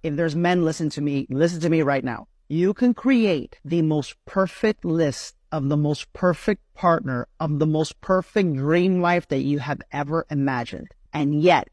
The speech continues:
if you still have wounding inside of you, get ready. 'Cause men or women are going to show up that look like that list,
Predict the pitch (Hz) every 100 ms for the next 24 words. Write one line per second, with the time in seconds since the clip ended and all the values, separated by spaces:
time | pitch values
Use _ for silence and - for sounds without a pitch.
0 | - 135 131 143 - - 202 208 190 190
1 | 156 131 139 151 214 214 143 131 131 151
2 | 185 180 - 190 202 190 202 214 - _
3 | - 131 131 170 180 - - 147 170 160
4 | 131 120 _ _ 165 143 156 160 165 190
5 | 226 240 - 135 180 180 202 170 143 131
6 | 151 151 - 151 - 180 185 196 170 139
7 | 135 160 - 165 165 185 254 240 170 165
8 | 151 - 185 - 208 240 185 -